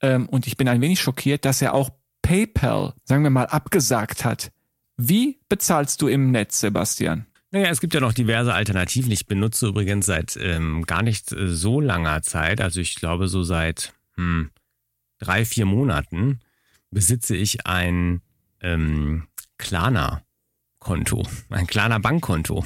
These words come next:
Speaker 1: Aha.
Speaker 2: Das ist wirklich toll. Da muss ich sagen,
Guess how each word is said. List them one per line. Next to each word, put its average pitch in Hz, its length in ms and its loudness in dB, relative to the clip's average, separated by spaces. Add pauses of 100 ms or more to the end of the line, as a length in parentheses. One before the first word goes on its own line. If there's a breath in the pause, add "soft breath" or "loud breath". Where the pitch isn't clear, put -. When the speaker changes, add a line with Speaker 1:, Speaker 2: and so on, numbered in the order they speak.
(100)
Speaker 1:
Aha. 127 800 2 (120)
Speaker 2:
Das 151 220 2
ist 202 120 4
wirklich 190 300 0
toll. - 400 -4
Da 139 140 2
muss 185 180 2
ich 170 120 2
sagen, 131 600 2